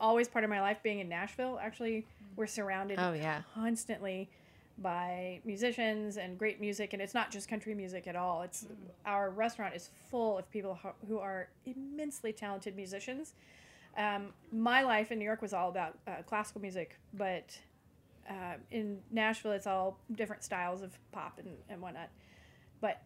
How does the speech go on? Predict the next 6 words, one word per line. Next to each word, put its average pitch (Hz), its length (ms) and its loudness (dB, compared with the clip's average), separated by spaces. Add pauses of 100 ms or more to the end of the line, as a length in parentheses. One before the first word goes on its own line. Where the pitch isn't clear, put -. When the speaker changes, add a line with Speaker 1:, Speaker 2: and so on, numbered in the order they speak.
(100)
Speaker 1:
there 214 240 0
are 214 80 -4 (260)
so - 500 2
many 220 220 4
talented 196 480 -6
people, 180 480 -4